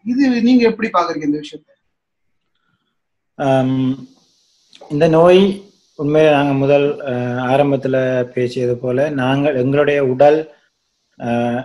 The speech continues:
Speaker 2: நோய் எதிர்ப்பு தன்மையை கொண்டிருந்தால் இந்த வைரஸ் தாக்கம் பெரிதாக இருக்காது. அநேகமாக ஒரு அறுபது வயதுக்கு மேற்பட்டவர்கள், அதாவது அறுபத்தைந்து வயதுக்கு மேற்பட்டவர்கள்,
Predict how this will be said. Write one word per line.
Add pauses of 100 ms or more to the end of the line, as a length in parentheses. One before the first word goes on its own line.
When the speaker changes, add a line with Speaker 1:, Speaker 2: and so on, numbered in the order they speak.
Speaker 2:
நோய்
எதிர்ப்பு
தன்மையை
கொண்டிருந்தால்
இந்த
வைரஸ்
தாக்கம் (280)
பெரிதாக
இருக்காது. (840)
அநேகமாக
ஒரு
அறுபது
வயதுக்கு
மேற்பட்டவர்கள்,
அதாவது
அறுபத்தைந்து
வயதுக்கு
மேற்பட்டவர்கள்,